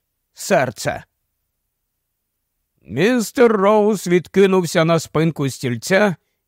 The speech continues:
і похмуро поглянув на сина. Добродушність і відкритість зникли із його обличчя, поступившись місцем непроникному виразу,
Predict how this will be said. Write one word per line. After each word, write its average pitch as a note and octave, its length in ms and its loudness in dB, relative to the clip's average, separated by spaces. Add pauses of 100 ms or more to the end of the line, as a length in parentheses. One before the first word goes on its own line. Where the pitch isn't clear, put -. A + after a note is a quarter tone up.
і G#3 160 0
похмуро E3 800 0
поглянув D3 760 0
на D3 180 0
сина. C3+ 500 -6 (600)
Добродушність A3 1500 0
і B3 140 -2
відкритість A#3 880 0
зникли G3 720 -2
із D#3 160 -2
його E3+ 360 4
обличчя, G3+ 840 0 (380)
поступившись F#3+ 1200 -2
місцем G3+ 760 0
непроникному E3+ 1080 0
виразу, G#3+ 760 2